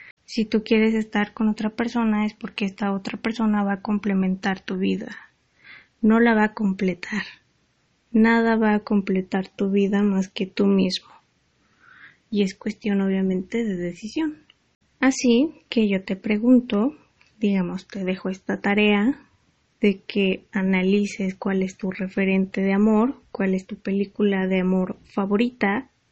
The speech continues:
por qué te identificas con una historia a lo mejor dolorosa, cuál es tu canción favorita también de amor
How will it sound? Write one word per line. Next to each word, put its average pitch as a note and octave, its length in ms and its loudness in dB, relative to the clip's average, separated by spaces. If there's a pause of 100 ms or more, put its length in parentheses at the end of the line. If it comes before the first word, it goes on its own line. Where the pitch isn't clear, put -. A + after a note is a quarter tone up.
(120)
por F#3+ 280 0
qué F#3+ 480 -2 (680)
te G#3+ 80 4
identificas G3 840 -2
con G3+ 240 -2
una F#3 240 0
historia F#3 520 -2
a F#3+ 140 -4
lo F#3 140 -2
mejor F#3 460 -6 (180)
dolorosa, F#3+ 800 0 (1040)
cuál C#4 260 4
es C4 140 2
tu G3+ 100 -6
canción F#3 420 -4
favorita F#3+ 580 -2
también F#3+ 380 2
de F#3 60 0
amor F3+ 440 -2